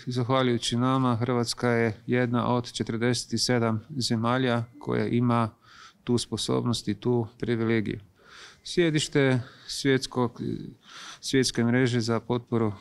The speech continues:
darovitima je na sveučilištu Zapadni Kentucky. Dobili smo i treću godinu za redom potporu ministarstva za rad u centrima izvrsnosti, ukupno u tri godine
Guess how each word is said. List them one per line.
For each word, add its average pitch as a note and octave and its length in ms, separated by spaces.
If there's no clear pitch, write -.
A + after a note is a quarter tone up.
darovitima B2 840
je A#2 560
na A2+ 140
sveučilištu A#2+ 960
Zapadni A2 680
Kentucky. - 600
Dobili E3 380
smo D3 220
i C#3 80
treću D3 360
godinu A#2+ 420
za A2+ 160
redom B2+ 400
potporu B2 480
ministarstva A#2+ 840
za A#2+ 220
rad A2+ 280
u A2+ 120
centrima A2+ 540
izvrsnosti, B2+ 840
ukupno C3 720
u B2+ 120
tri B2 240
godine A#2+ 580